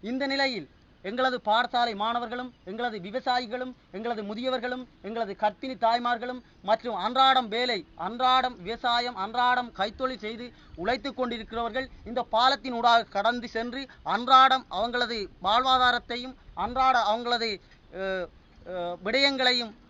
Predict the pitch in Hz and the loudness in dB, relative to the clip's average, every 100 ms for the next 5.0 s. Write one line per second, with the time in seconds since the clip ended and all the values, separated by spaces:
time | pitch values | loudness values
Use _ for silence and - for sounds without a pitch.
0 | - 175 185 180 175 175 208 262 277 269 | -16 -10 -8 -6 -8 -8 -8 -4 0 0
1 | 247 247 - 196 214 214 220 254 254 - | 0 -8 -12 -2 -2 2 4 4 4 -2
2 | 208 269 277 294 294 254 226 240 - 220 | -4 -2 6 8 8 4 -6 -10 -8 -8
3 | 220 170 185 160 135 - - 175 240 269 | -8 -10 -10 -10 -12 -20 -14 -8 -4 -2
4 | 277 277 277 214 220 269 269 226 240 | -4 -4 -4 -6 -4 -2 -4 -4 -8